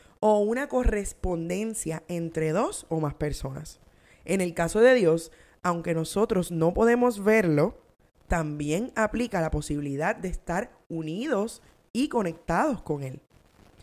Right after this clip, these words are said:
Es bien pertinente que hablemos de la diferencia entre tener una relación con Dios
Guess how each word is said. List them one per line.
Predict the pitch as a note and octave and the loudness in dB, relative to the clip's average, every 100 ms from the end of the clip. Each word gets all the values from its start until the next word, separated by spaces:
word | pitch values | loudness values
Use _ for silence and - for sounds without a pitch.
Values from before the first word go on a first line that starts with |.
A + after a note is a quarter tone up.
| - - _ | -20 -20 _
Es | - G#3+ | -2 0
bien | C#4+ - | 0 2
pertinente | D#4 D4 C#4+ C#4 G#3+ | 0 0 -4 -2 -2
que | F3 | 0
hablemos | D#3+ D#3 E3+ | 2 2 0
de | G3+ | 2
la | A3+ | 4
diferencia | A3+ A3+ A3 A3 G#3 F3 | 4 2 -2 -2 -4 -4
entre | - B2 D#3+ | -4 -2 -2
tener | D3+ D3+ D3+ | -2 -4 -4
una | F#3 G#3+ | -2 -2
relación | A3 G#3+ G#3+ G#3 G3 | 0 -2 -2 -6 -4
con | G3+ | -6
Dios | G3+ G3 D#3 - | 0 0 0 -4